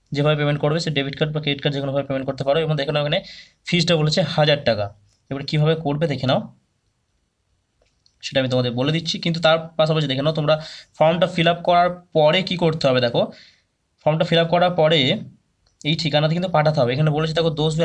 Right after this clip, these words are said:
apply for the post of প্রফেসর, অ্যাসোসিয়েট প্রফেসর, অ্যাসিস্ট্যান্ট প্রফেসর, তাহলে যারা এই পদগুলোর জন্য অ্যাপ্লাই করবে তাদের কিন্তু পাঠাতে হবে এই ঠিকানাতে একটা কপি পাঠাতে হবে, সেলফ অ্যাটেস্টেড ফটোকপি of relevant documents, সমস্ত যে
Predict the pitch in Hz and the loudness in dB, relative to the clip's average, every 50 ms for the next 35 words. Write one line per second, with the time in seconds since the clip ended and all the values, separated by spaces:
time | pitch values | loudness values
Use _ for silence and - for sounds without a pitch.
0 | 147 139 - - 156 170 175 175 170 156 160 156 160 156 156 - - 170 170 170 | 0 0 0 -2 -2 -2 0 0 -2 -4 -4 -6 -6 -6 -6 -2 0 -2 -2 -2
1 | - _ _ _ _ _ _ _ _ _ _ _ _ _ _ _ _ _ _ _ | -4 _ _ _ _ _ _ _ _ _ _ _ _ _ _ _ _ _ _ _
2 | _ _ _ _ _ _ _ _ _ _ _ _ _ _ _ _ - 143 139 - | _ _ _ _ _ _ _ _ _ _ _ _ _ _ _ _ -2 0 2 2
3 | 170 165 - 180 180 165 147 147 - 160 156 - 165 165 160 160 165 165 156 151 | 0 0 2 2 2 2 2 0 0 -4 -6 -4 -2 -2 -2 0 0 0 0 0
4 | - 165 170 160 170 160 160 156 143 147 170 - - - - - _ _ - - | -2 -4 -2 -2 -2 -2 -2 -2 -2 -2 -4 -4 -10 -20 -20 -20 _ _ -6 -4
5 | 147 147 151 156 - 165 175 175 180 170 170 160 165 156 151 156 156 151 151 143 | 0 2 4 4 4 2 0 0 0 0 0 0 -2 -2 0 0 0 0 0 -2
6 | 147 143 151 160 170 - 147 139 147 143 151 151 170 175 - 139 131 - 147 - | -2 0 -2 -2 2 0 0 0 0 -4 -4 -8 -8 -8 -8 -8 -8 -6 -4 -2
7 | 151 156 156 190 254 285 - _ _ _ _ _ _ _ _ _ _ 156 160 156 | 0 0 2 0 -2 -2 -4 _ _ _ _ _ _ _ _ _ _ -2 -2 -2
8 | - 147 147 147 151 147 156 151 156 190 180 - 147 147 175 160 151 131 127 127 | -2 -2 0 0 0 0 -2 0 -2 -2 -2 0 -2 -2 0 0 0 0 0 0
9 | 135 123 143 190 208 - - _ _ - - 165 165 160 147 143 - - - - | 0 2 2 0 -2 -6 -14 _ _ -4 -2 -2 0 2 0 0 0 -2 -2 -2
10 | 170 165 - - - 156 143 160 156 160 170 160 143 147 165 180 180 170 147 131 | -4 0 0 -2 -2 0 -2 -2 0 0 0 0 2 2 0 0 0 0 0 0
11 | 131 127 123 131 147 160 165 - - 170 160 | 0 0 -2 0 0 -2 -2 -2 -6 -6 -6